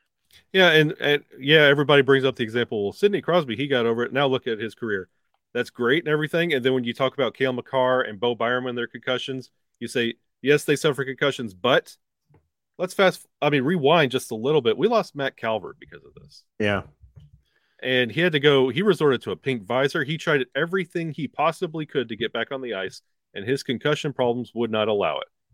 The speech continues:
Speaker 1: So we've already lost technically one member of the Avalanche due to concussion problems and shortened a really great career for Matt Calvert.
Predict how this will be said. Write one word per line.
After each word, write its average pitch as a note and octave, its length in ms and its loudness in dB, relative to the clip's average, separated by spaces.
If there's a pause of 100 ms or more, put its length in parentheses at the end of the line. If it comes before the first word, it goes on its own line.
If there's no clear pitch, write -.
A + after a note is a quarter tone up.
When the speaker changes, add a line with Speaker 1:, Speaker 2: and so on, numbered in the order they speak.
(100)
Speaker 1:
So D#3 180 6
we've F#3+ 200 6
already F#3 180 6
lost D#3 460 2 (240)
technically G3 480 -2
one D#3 240 -2
member D3+ 220 -2
of C3 100 0
the A#2 100 0
Avalanche G#2+ 480 0
due B2+ 160 -6
to B2+ 100 -2
concussion A#2+ 480 -10
problems G#2+ 380 -6
and F#2+ 180 -12
shortened C3 460 -6 (400)
a C3 120 2
really C#3 520 -2
great A#2+ 420 -4
career A2 480 -4
for G#2 80 -12
Matt G#2+ 280 -4
Calvert. F#2 340 -6